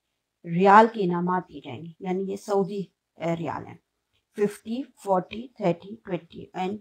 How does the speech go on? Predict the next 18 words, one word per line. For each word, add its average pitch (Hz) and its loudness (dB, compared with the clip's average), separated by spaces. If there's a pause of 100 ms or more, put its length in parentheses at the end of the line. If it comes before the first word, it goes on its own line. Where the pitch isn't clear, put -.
टेन 208 -2
थाउजेंड 175 -8 (200)
सऊदी 196 -2
रियाल। 160 -8 (1200)
इस 330 0 (560)
राब्ता 220 6
कमे-, 185 4 (140)
अ, - 0
आलिम 202 2
इस्लाम 208 -2
के 226 -12
तहत 190 -6
जो 208 -8
ये 190 -6
मुकाबला 180 4
मुनक्किद 180 -4
हुआ, 160 -8 (960)
फिर 302 -4